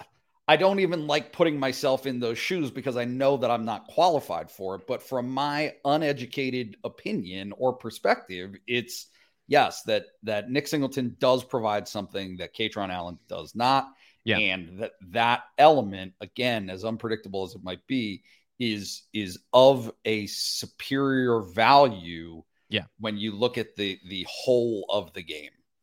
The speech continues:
Speaker 2: Let's, let's also not get caught up in the moment, because this is a very easy thing to do. It's something I was gonna ask James Franklin about. Like, do coaches get caught up in the moment of, "The last two games have gone this way," so then you start to think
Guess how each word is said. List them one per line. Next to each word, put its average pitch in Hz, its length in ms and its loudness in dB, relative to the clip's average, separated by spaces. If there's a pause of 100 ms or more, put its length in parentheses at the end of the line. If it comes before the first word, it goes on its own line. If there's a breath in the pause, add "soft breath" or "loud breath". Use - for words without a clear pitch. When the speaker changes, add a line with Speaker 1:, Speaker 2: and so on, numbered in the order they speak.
(140)
Speaker 2:
Let's, - 560 -2
let's 247 260 2
also 214 280 2
not 165 200 0
get 151 140 -10
caught 147 220 2
up - 100 -8
in 120 60 -8
the 113 40 -2
moment, 98 540 -4 (380)
because 139 260 2
this 185 220 2
is 156 120 0
a 139 60 2
very 160 640 4
easy 135 300 -4
thing 123 200 -6
to 110 80 -12
do. 123 120 2
It's - 80 -6
something 277 200 2
I 247 40 6
was 175 100 2
gonna 190 120 6
ask 160 140 2
James 135 220 -2
Franklin 113 400 -6
about. 98 320 -6
Like, 117 180 -6
do - 80 -14
coaches 202 360 0
get 302 160 -6
caught 294 200 2
up 302 100 -4
in 269 60 -6
the 269 80 -2
moment 262 380 0
of, 139 200 4 (300 soft breath)
"The 147 80 0
last 214 280 4
two 214 100 2
games 185 260 0
have 165 120 -4
gone 151 240 0
this 165 260 0
way," 117 160 0
so 143 160 -6
then 135 220 -2
you 151 140 -8
start - 240 -2
to 139 60 -6
think 311 380 -2